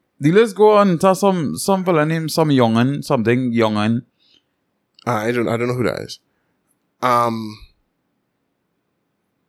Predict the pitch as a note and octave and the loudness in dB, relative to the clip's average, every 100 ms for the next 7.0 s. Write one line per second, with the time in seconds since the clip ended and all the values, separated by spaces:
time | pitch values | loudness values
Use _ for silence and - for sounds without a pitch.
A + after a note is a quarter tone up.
0 | _ - - _ _ G2+ G#2+ C#3 C#3 B2 | _ -14 -14 _ _ -6 -2 0 2 2
1 | B2 B2 C3+ C3+ C#3 B2 C3+ C3+ C#3+ F3 | 0 0 0 4 2 2 2 4 2 2
2 | C#3+ D3 C3+ - D3+ A#2+ A2+ _ - E2 | 0 2 -2 0 -2 -2 -6 _ -20 -20
3 | _ _ _ _ B2 E3+ - - - _ | _ _ _ _ 2 2 2 -4 -6 _
4 | - D3 C#3+ B2 A2+ - - - _ _ | 0 2 2 0 -4 -4 -6 -10 _ _
5 | _ - B2+ A#2 - C3 C#3+ C#3 - A#2 | _ -10 -6 -6 0 2 4 2 2 0
6 | G#2+ A#2+ C3+ B2 A#2 A2 A2 E3 - | 0 0 2 2 2 -2 0 0 2